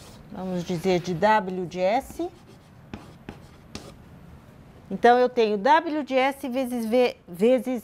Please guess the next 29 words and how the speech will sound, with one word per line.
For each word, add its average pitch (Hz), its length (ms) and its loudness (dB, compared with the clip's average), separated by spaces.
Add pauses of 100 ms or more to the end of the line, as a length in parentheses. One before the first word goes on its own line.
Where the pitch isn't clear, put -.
F 247 340 0
de 247 160 -4
S. 160 500 -4 (920)
Quem 381 260 4
é 339 40 4
a 311 60 2
inversa? 165 680 0 (1600)
Quando 233 220 2
eu 262 80 8
tenho 262 340 2
duas 339 360 2
transformadas 240 960 0
que 233 120 -6
se - 160 -6
multiplicam, 254 760 -2
quem 330 220 -2
que 339 100 -2
é 294 40 4
a 285 40 2
inversa? 170 680 -2 (140)
Qual 262 180 6
propriedade 226 760 -2
a 214 40 0
gente 208 300 -8
viu 208 240 -2
há 208 60 2
duas 214 340 0
aulas 190 400 2
atrás 208 680 -2